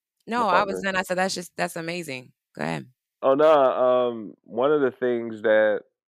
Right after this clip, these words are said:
Speaker 2: I kinda touched on was, like, the health aspect of it, because, um, one of the reasons why I've, I've been, uh, I was so focused on, you know, going to the park and making sure I get my miles is because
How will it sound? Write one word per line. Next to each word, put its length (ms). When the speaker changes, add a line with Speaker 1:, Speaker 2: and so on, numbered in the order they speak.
Speaker 2:
I 120
kinda 240
touched 300
on 180
was, 120
like, 200
the 100
health 340
aspect 580
of 140
it, 140
because, 380
um, 480
one 220
of 60
the 80
reasons 320
why 140
I've, 160
I've 180
been, 280
uh, 300
I 120
was 140
so 120
focused 420
on, 260
you 80
know, 300
going 240
to 100
the 80
park 360
and 100
making 200
sure 160
I 120
get 120
my 100
miles 340
is 40
because 380